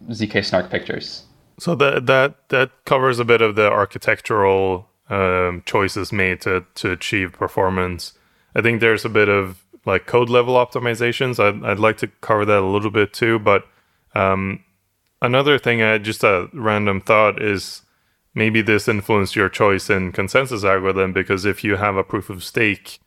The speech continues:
Speaker 2: consensus algorithm, you don't have a mining race. And so you basically have almost the full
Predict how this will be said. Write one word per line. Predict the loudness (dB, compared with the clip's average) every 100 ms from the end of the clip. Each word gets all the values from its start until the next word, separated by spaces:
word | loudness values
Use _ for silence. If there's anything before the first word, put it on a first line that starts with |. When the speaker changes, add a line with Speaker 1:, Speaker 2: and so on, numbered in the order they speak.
| _ _
Speaker 2:
consensus | -6 -2 -2 -2 2
algorithm, | 2 2 -2 -2 -4 -8 _ -6
you | 0
don't | 0 2
have | 0
a | 0
mining | 0 0 -2 -4
race. | 0 -2 -2 -10 -14 -8
And | -6 -2
so | 0
you | 0 0
basically | -2 -2 -4 -4 -2
have | 0 0 2
almost | 0 2 0 -2
the | -8
full | -6 0 2 2 0